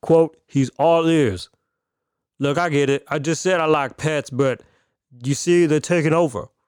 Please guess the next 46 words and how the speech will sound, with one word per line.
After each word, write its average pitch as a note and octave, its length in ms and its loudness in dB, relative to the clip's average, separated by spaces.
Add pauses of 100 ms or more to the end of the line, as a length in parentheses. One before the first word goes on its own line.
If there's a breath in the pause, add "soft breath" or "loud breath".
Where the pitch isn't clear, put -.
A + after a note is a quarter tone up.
(400)
Pets F3 280 -4
are D#3 140 0
just C#3+ 360 -6
gonna E3 240 0
take E3 300 -2
over. E3+ 240 2
They're, D3+ 220 2
they're D3+ 120 2
already E3+ 340 4
running E3+ 260 0
a D3+ 60 -2
town E3+ 420 -2
in D3+ 100 -2
Kentucky. D3 680 -2 (560)
Next D#3 220 -2
thing E3+ 140 0
you E3 100 4
know, F3 400 2 (220 soft breath)
they're C3 140 0
gonna F3 220 2
tell F3 300 -2
you F3+ 160 2
what F3 220 2
to C#3 220 0
drink D#3+ 480 -2
and D3+ 120 0
what D#3 140 0
to C3 60 -6
charge E3 420 -2
for D#3 100 0
your C#3+ 100 4
bourbon. C3 500 0 (760)
Is B2 100 -4
that E3 120 2
what E3+ 160 0
you E3+ 100 2
want, E3+ 240 2
folks? F#3+ 440 -2 (380)
Animals E3+ 380 0
to D3+ 60 -10
take E3+ 260 -2
over? F#3 340 2 (680)
May D#3 160 0
I E3 200 0
remind E3 720 0
you, D3+ 320 2